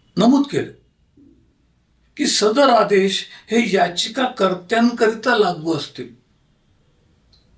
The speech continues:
मग याचिकेची संख्या असते. याचिकेत काही पाच, पंचवीस, सत्तर, ऐंशी, शंभर, दोनशे, दीडशे अशी माणसं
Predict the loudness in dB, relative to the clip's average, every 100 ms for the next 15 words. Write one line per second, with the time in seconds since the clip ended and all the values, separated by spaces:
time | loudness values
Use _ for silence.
0 | _ _ -20 -12 -2 0 0 0 -2 -2
1 | -2 -4 -4 0 0 0 -2 -4 -2 0
2 | 0 2 0 0 -6 -18 -16 -14 -6 -2
3 | -2 -2 -6 -4 -4 -4 -6 -2 0 0
4 | -2 -4 -4 -2 -2 -2 -2 0 2 2
5 | 0 0 -2 -2 -4 -4 -4 -6